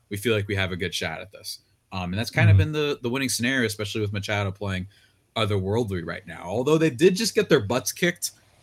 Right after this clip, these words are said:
Speaker 1: by the Dodgers. Um, in fairness, before people freak out,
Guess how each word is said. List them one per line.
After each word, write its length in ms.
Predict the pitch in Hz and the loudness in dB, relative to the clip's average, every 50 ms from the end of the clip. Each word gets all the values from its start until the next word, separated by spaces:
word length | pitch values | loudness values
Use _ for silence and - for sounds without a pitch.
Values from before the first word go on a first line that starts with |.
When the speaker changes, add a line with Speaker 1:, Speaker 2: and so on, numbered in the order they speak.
| _ - | _ -2
Speaker 1:
by 180 | - 127 127 123 | 2 4 4 4
the 100 | 117 120 | 4 2
Dodgers. 640 | 110 117 113 127 131 131 147 151 151 151 - - - _ _ _ _ _ _ _ | 2 2 4 2 2 0 -4 -4 -4 -6 -6 -8 -10 _ _ _ _ _ _ _
Um, 400 | - 113 107 107 104 101 101 101 101 - | -4 -2 -2 -2 -2 -2 -4 -4 -4 -4
in 120 | 135 131 | -4 -4
fairness, 760 | 120 - - - - - - 175 170 180 196 220 240 240 - - | -4 -6 -6 -8 -6 2 4 6 8 8 8 6 4 4 2 0
before 320 | - 156 147 - 156 147 147 | -2 -4 -2 2 2 2 2
people 260 | - 165 - 151 143 | 0 -2 -2 -2 -4
freak 260 | - - 147 135 - | -4 -4 -4 -2 0
out, 320 | 123 117 123 131 143 - | 2 2 2 2 0 -2